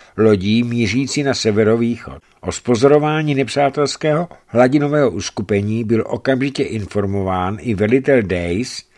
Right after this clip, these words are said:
fregatní kapitán Claggett. Začalo první dějství dosud nevídaného námořního dramatu, nazvaného Bitva o Lajecký záliv.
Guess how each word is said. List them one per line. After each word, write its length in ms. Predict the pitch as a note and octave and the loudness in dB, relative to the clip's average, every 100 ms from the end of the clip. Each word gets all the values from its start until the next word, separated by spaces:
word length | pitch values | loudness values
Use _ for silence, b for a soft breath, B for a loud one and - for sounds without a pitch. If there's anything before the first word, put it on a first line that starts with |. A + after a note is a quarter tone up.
| b b b b | b b b b
fregatní 580 | G#2 G#2+ A#2 C#3+ B2+ F#2+ | 0 2 2 0 -2 -2
kapitán 540 | G#2+ F#2 A2+ A2+ A#2 A2 | -2 -2 -2 -2 -2 -4
Claggett. 480 | F#2+ F#2 C#2 B1 - _ _ _ _ b b b b | -2 -2 -2 -10 -16 _ _ _ _ b b b b
Začalo 400 | - A2+ C3+ B2+ | 0 2 4 4
první 400 | F#2+ A2+ G#2+ G#2 | 4 0 0 -2
dějství 800 | E2+ G2 G#2 - A#2+ B2 B2+ C#3 _ b b - | 0 0 0 -2 0 2 2 0 _ b b 0
dosud 360 | A2+ - F#2+ | 0 0 -4
nevídaného 800 | F#2+ A2 A#2 A#2+ A#2 A#2 A#2 A2+ | 0 2 2 2 2 -2 -2 -2
námořního 600 | G#2+ G2 F#2+ F2 F2 D2 | -2 -2 -2 -4 -4 -8
dramatu, 580 | B1+ D#2+ G#2+ A#2 B2 B2 _ b b b b b | -6 -4 -2 -4 -4 -4 _ b b b b b
nazvaného 800 | D#2 G#2+ F#2 G#2+ G#2 G#2 F#2 D2 | -2 0 2 0 0 -2 -2 -4
Bitva 760 | B1+ C#2 A#2 - A#2 C3 C#3 - | -4 0 0 0 0 0 -2 -8
o 320 | - A#2+ C3 - - | -2 0 0 -6 -2
Lajecký 840 | E2 G2 G2+ - - - F2+ F2 | 2 2 0 -4 -6 -4 -2 -2
záliv. 560 | - D2+ A#1 G#1 G1+ | 0 0 0 -4 -8